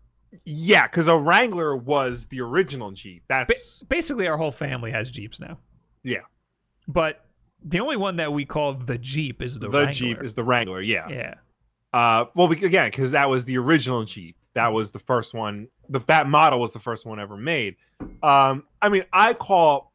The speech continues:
Speaker 1: I would call my car a Jeep because my wife's car is a Nissan. <laughs>
Speaker 2: But, like, when you say, "I left my glasses in the car," you say, "I left them in the car." You don't say, "I left
Speaker 1: Yeah,
Speaker 2: them in
Speaker 1: I,
Speaker 2: the Jeep."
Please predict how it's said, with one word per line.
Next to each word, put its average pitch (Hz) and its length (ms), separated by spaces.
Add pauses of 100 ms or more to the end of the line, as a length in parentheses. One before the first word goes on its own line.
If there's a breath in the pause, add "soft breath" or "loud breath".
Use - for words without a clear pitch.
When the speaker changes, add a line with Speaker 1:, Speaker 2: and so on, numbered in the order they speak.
Speaker 1:
I 170 120
would 233 140
call 165 220
my 143 140
car 139 360 (300)
a 135 80
Jeep 117 480
because 123 400
my 113 140
wife's 190 340
car 117 440 (800)
is 107 140
a 101 60
Nissan. 113 640 (180)
<laughs> 156 180 (1120 soft breath)
Speaker 2:
But, 233 160
like, 214 220
when 196 140
you 226 100
say, 202 200
"I 175 40
left 170 160
my 147 80
glasses 131 380
in 120 80
the 110 60
car," 120 180
you 127 100
say, 117 280
"I 107 100
left 107 180
them 107 100
in 101 60
the - 80
car." - 240
You - 100
don't 117 140
say, 113 120
"I - 20
left 139 100
Speaker 1:
Yeah, 113 120
Speaker 2:
them 98 80
in 113 60
Speaker 1:
I, - 40
Speaker 2:
the 123 40
Jeep." - 220